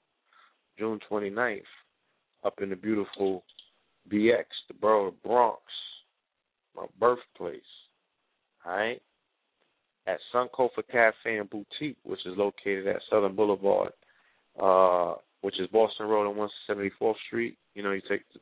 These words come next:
two or the five to one seventy-fourth. There's going to be a women's holistic healing and wellness day, all right? That's popping off from eleven A M to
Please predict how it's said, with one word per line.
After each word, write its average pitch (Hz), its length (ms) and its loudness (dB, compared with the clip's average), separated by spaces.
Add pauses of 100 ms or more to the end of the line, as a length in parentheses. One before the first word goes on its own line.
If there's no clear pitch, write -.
two 110 160 -2
or 101 40 4
the 98 120 -2
five 101 220 6
to 98 40 -4
one 98 160 -6 (100)
seventy-fourth. 104 720 -2 (760)
There's 101 260 4
going 120 260 0 (120)
to 107 80 -6
be 110 480 -2 (960)
a 101 80 4
women's 123 400 2
holistic 113 440 0
healing 113 360 -4
and 95 120 -4
wellness 107 280 0 (160)
day, 78 240 -10 (420)
all 87 120 -8
right? 107 200 0 (460)
That's 101 200 0
popping 107 340 2
off 101 180 -2 (340)
from 95 180 -10
eleven 104 360 -4
A 104 180 -8
M 101 120 -10
to 101 60 -14